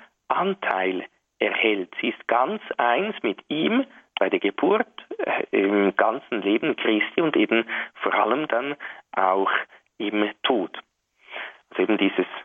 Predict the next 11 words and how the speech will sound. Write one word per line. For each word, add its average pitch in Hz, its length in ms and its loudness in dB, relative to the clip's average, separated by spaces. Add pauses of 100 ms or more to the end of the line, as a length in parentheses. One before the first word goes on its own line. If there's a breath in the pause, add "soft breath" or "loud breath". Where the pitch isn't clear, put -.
(440)
erste - 440 2
Kapitel, - 600 -6
wie 196 100 0
wir 156 120 0
gesehen 131 360 2
haben, 110 320 0
zuerst - 420 0 (200)
betrachtet - 640 0
Johannes 98 340 2 (480 soft breath)
Paul 190 220 2
der 95 140 -4